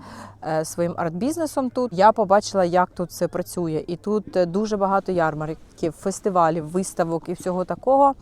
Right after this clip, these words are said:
І треба намагатися всюди зареєструватися і прийняти участь. Це, е, тема для, ем,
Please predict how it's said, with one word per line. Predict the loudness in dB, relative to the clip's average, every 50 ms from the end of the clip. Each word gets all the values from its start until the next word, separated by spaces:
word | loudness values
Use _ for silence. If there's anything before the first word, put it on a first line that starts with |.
| -16 -20 -20 -20 -20 -20 -20 _ -8
І | -4 -4 -2
треба | 0 0 0 2 2 2
намагатися | 2 2 0 2 2 2 2 0 -2 -4 -4
всюди | -4 -4 -4 -8 -8 -6
зареєструватися | -4 -2 -2 -2 -2 -4 -6 -2 2 4 4 4 2 -2 -2 -2
і | -4
прийняти | -2 -4 -6 -4 -4 -4 -4 -4
участь. | -4 -4 -4 -6 -8 -10 -10 -12 -20 -20 -20 -20 -18 -8
Це, | 0 6 10 12 12 12 12 10
е, | 8 8 8 8 10 8 8 6 6 2 0 -4 -8 -12 -20 -20 -20 -20 -20 -20 -20 -20 -20 -20 -20 -20 -20 -20 -20 -6 2
тема | 6 6 6 6 6 4 4
для, | 4 4 6 8 8 10 8 8 6 2 0 -4 -4
ем, | -4 -6 -6 -6 -8 -10